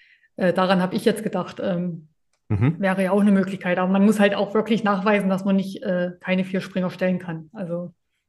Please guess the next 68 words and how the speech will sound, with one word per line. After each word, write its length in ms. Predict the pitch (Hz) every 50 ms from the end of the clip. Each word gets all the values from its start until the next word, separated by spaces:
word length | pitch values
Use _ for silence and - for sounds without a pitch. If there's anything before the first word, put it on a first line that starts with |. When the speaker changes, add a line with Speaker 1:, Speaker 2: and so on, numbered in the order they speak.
| - _ _ _ _ _ _ -
Speaker 1:
das 180 | - 175 - 180
wäre 100 | 170 165
noch 140 | 165 170 -
entscheidend. 420 | 185 - - - 170 170 170 175 165
Ich 240 | - - - - -
meine, 180 | 196 196 208 208 214
in 100 | 214 208
der 80 | 202 202
neuen 260 | 202 214 214 214 208
Kombination 500 | 214 208 208 202 202 196 - 214 214 202 196
gab's 180 | 208 196 - -
ja 60 | -
auch 120 | - 214
manchmal 320 | 226 233 214 208 202 190 202
Team 180 | - 208 196
eins, 300 | - - 185 190 185 -
Team 160 | - 202 185 -
zwei. 400 | - - 175 170 170 170 170 - _ _ _ _ _ _ _ _ _ _ _ _ _ -
Das, 180 | - - - -
äh, 80 | - -
Speaker 2:
Im 120 | - 110
Speaker 1:
gab's 100 | 104 -
Speaker 2:
Teamsprint, 380 | 151 156 135 - - 101 95 92
Speaker 1:
auch 80 | 120 -
schon, 140 | 110 104
Speaker 2:
genau, 160 | 101 92 87 90
ja. 300 | 95 95 185 185 190 -
Speaker 1:
ja, 120 | - - 196
oder 280 | 190 196 196 190 190
Speaker 2:
Ja. 260 | 196 190 - - - - _ _ _ _ _ _ _ _ _ _ _ _ _ _ _ _ -
Speaker 1:
Gut, 120 | 214 202
dann 120 | 202 196 180
hat 100 | 185 190
man 100 | 202 190
vielleicht 240 | - 190 185 190
Pech, 180 | - 202 196 196
dass 160 | - 196 196 -
dreimal 240 | - 185 185 190
Österreich 340 | 196 - - 202 214 208 202
auf 60 | 202
dem 80 | 196 208
Podest 300 | 208 196 233 - - -
steht. 260 | - 262 220 - - 220
Aber 120 | 240 170
<laughs> 1500 | - - 247 - - 110 101 - - - - - 240 180 - - - - - _ _ _ - - - _ _ _ - 110
Speaker 2:
Ja, 120 | 110 107
deswegen 280 | 110 101 110 120 113 120
haben 100 | 120 117
sie 60 | 113
es 80 | 104
irgendwann 260 | 123 127 117 117 110 107
dann 120 | 107 101
begrenzt, 400 | 98 92 98 104 117 147 143 -
gesagt, 340 | 113 101 117 107 - - -
es 100 | 101 -
Speaker 1:
Ja. 60 | 180
Speaker 2:
dürfen, 440 | - 110 101 95 110 107 107 110 101
äh, 440 | 101 104 104 104 101 101 98 98 95
bei 180 | 92 - 95 92
Großereignissen 600 | 101 107 - - 127 113 117 117 113 107 113 104
gerade 200 | 113 107 110 104
dürfen 260 | 107 107 104 110 104
nur 100 | 101 98
zwei 220 | - - 98 107 113
Teams 220 | - 127 123 -
starten, 360 | - 117 117 120 - 123 123
ja. 140 | 98 95 104
<laughs> 420 | 101 117 139 117 - 143 131 -